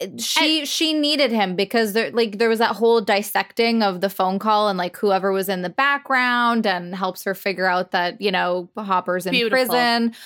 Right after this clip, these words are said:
Speaker 1: which was, like, a little reminiscent of Robin, Steve, and Dustin trying to
Speaker 2: <gasps>
Speaker 1: figure out the
Speaker 2: Yeah.
Speaker 1: message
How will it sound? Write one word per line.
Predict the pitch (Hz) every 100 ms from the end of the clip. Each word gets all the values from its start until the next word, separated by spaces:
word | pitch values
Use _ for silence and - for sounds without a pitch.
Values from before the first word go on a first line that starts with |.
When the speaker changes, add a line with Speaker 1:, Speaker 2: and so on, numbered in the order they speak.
| -
Speaker 1:
which | 285 294
was, | 311
like, | 285 285
a | 277
little | 254 247 330
reminiscent | 302 254 240 220 226 220 214 208
of | 196 185 185 185 180 _ _ _ _
Robin, | 196 196 185 175 202 202 202 202
Steve, | 202 - - 185 185 185
and | 170 180 175 175
Dustin | - 247 302 - - 185 175
trying | 180 208 190
to |
Speaker 2:
<gasps> |
Speaker 1:
figure | 190 - 208 196
out | 190 185 185
the | 180
Speaker 2:
Yeah. |
Speaker 1:
message | 180 233 269 226 180 180 175 175 -